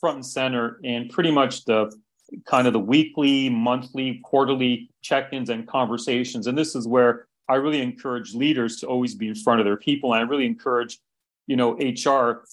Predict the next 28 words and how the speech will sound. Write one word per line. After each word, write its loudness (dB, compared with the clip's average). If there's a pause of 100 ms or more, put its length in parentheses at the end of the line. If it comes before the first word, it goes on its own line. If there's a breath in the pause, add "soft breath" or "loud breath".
(640)
professionals 0
and -2
leaders -2
to -10
support 0
managers 0
on -4
the -4
front -2
line 2 (140)
so -8
that -4
they 4
can -2
effectively -2 (580)
not 4
only, 4
not 0
only -4
message -6
and, -8
and, -4
and -2
also 2
provide 0
details, 2
but 2
also 0